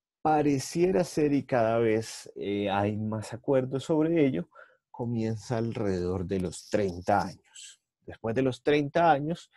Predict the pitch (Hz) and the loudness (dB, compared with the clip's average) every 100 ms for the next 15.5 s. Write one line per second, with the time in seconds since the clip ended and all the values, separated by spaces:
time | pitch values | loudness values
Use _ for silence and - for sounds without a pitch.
0 | - _ _ _ 90 78 78 - 151 147 | -20 _ _ _ -6 -4 -6 0 2 2
1 | - _ _ _ _ 127 - 123 127 131 | -4 _ _ _ _ -8 -4 -2 -2 -4
2 | 135 131 - 127 123 127 139 135 113 101 | -4 -2 -2 -2 -2 -2 -2 0 0 0
3 | 95 170 185 226 - _ _ _ _ _ | -2 0 2 0 -6 _ _ _ _ _
4 | - - - 120 87 78 95 - - _ | -10 -8 2 2 2 -4 -16 -18 -20 _
5 | _ _ _ _ - - - _ _ - | _ _ _ _ -20 -20 -20 _ _ 6
6 | 202 170 - 170 151 147 135 113 110 98 | 8 8 6 4 4 4 0 0 -4 -6
7 | - 117 117 113 101 95 117 104 90 90 | 0 2 4 4 2 0 -6 -6 -6 -8
8 | 90 - 127 127 _ 107 - 92 90 - | -10 -8 -8 -10 _ _ -14 -12 -12 -12
9 | 98 95 92 92 - 107 101 107 - - | -10 -10 -8 -10 -8 -4 -2 -4 -8 -20
10 | _ _ - 110 104 92 - 82 - 131 | _ _ -4 -2 -2 -4 -6 -8 -2 -2
11 | 160 147 110 90 87 - 87 87 85 - | 0 -2 -2 -4 -6 -6 -8 -8 -12 -10
12 | 87 - 92 143 165 - - 131 113 90 | -10 -8 0 2 2 -2 -2 -2 -2 -6
13 | 90 95 90 95 92 90 95 98 113 117 | -4 -4 -4 -6 -8 -6 -4 -2 -2 -2
14 | 110 104 107 101 90 87 - 113 135 165 | -2 -2 -4 -4 -6 -8 -6 -2 0 4
15 | 180 156 180 233 | 4 2 0 -6